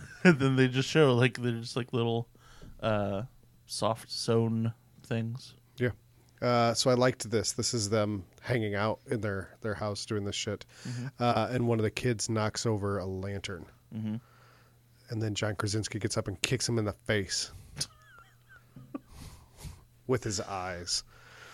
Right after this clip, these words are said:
Speaker 1: Yeah. Well, I
Speaker 2: Uh,
Speaker 1: mean, he's, yeah. I like that, yeah, he, like, puts out the fire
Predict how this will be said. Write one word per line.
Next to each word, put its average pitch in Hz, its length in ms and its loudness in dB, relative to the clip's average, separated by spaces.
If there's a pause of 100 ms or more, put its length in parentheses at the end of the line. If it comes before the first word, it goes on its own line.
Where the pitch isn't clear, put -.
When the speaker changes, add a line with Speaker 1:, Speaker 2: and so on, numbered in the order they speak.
(160)
Speaker 1:
Yeah. 110 240 0 (180)
Well, 147 320 10
I - 100 8
Speaker 2:
Uh, 147 40 6
Speaker 1:
mean, 135 340 6
he's, 147 500 4 (180)
yeah. - 200 -2 (1160)
I 156 80 8
like 156 280 10
that, 135 680 10
yeah, 123 340 -4
he, 117 460 0
like, 113 360 -2
puts 127 220 6
out 113 140 6
the - 60 -8
fire 117 520 2